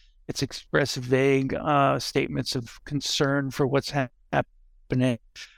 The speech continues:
That if, uh, it delegates something down or makes unilateral, uh, moves, that's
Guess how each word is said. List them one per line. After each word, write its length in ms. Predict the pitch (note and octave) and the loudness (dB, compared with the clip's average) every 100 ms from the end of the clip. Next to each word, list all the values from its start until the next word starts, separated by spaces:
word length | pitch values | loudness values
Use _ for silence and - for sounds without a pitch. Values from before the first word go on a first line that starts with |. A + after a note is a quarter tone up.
| _ | _
That 220 | C#3+ A#2+ - | 0 0 0
if, 500 | C3 - F3+ D3 - D3 | -2 0 0 0 -2 -2
uh, 40 | |
it 240 | E3+ D#3+ C#3 | 0 2 2
delegates 640 | C3+ C#3 B2 C3+ C3 - - - - - | 2 2 0 2 2 0 -8 -12 -18 -10
something 340 | - C3+ C3 B2 | -2 2 2 0
down 280 | B2 B2+ B2 | 0 0 0
or 160 | B2 A2+ - - - | -2 -2 -10 -18 -2
makes 360 | C#3 B2 - | -2 0 0
unilateral, 600 | C#3+ C3 B2+ B2 B2+ C3 D#3 | 2 4 2 2 0 -2 -2
uh, 220 | C3 A#2+ | -2 -2
moves, 480 | C#3 E3 D#3 C#3 - - - - | 0 2 2 -2 -8 -14 -20 -10
that's 420 | B2+ C3 - - | 0 0 -2 -10